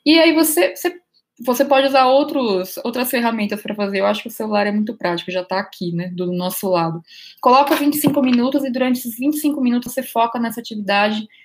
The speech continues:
até acabar. Não pode parar pra fazer xixi, não pode parar pra fazer outra coisa, não. Você sabe que são só esses vinte e cinco minutos, faça o melhor que você puder. Se vira nos vinte e cinco, sabe assim?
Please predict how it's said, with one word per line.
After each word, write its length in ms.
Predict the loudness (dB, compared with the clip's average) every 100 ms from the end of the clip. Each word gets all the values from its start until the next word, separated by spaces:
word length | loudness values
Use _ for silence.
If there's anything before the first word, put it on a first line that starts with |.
| _ _ _
até 280 | -4 0 2
acabar. 480 | 2 2 2 2 2
Não 120 | 2
pode 180 | 0 2
parar 160 | 0
pra 80 | 0
fazer 140 | -2
xixi, 420 | -6 -6 -2 0 2
não 100 | 2
pode 200 | 0 0
parar 160 | -2
pra 80 | -2
fazer 80 | -4
outra 180 | -4 -4
coisa, 220 | 0 2
não. 240 | 0 -2
Você 160 | -2 -4
sabe 320 | 0 0 0
que 120 | -2
são 160 | -2 0
só 220 | 2 2
esses 240 | 2 -2
vinte 160 | 0 0
e 40 |
cinco 220 | 0 -2 0
minutos, 440 | 2 2 0 -6
faça 320 | 0 0 0
o 20 |
melhor 580 | 0 2 4 6 8 6
que 120 | 2
você 280 | -2 -2 -2
puder. 360 | -6 -4 -2 -2
Se 160 | -2
vira 240 | -2 2 4
nos 180 | 2 2
vinte 220 | 0 -2
e 20 |
cinco, 340 | -4 -6 -6
sabe 280 | -2 -2 0
assim? 320 | -2 -2 -4